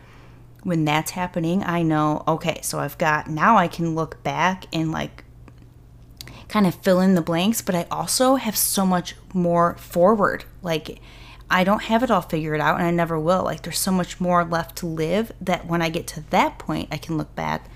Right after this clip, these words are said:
and be like, "Wow, even more info." It's like peeling an onion. Does that make sense? It's really neat, actually, if you think about it, because it kinda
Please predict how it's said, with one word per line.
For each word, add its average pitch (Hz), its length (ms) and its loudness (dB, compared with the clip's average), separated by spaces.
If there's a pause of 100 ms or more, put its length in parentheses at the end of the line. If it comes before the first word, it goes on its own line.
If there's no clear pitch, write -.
(840)
and 180 200 2
be 180 100 0
like, 165 320 -2 (100)
"Wow, 190 360 0
even 175 260 2
more 208 260 6
info." 170 600 -4
It's 208 200 -2
like 220 240 0
peeling 247 300 2
an 208 80 4
onion. 185 540 4 (680)
Does 220 140 -6
that 381 120 -8
make 453 160 -4
sense? 277 460 2 (640)
It's - 100 -2
really 277 380 6
neat, 262 340 8
actually, 170 380 0
if 165 80 -4
you 170 80 -4
think 277 260 4
about 175 280 4
it, - 100 -6
because 190 380 0 (600)
it - 120 -6
kinda 302 500 4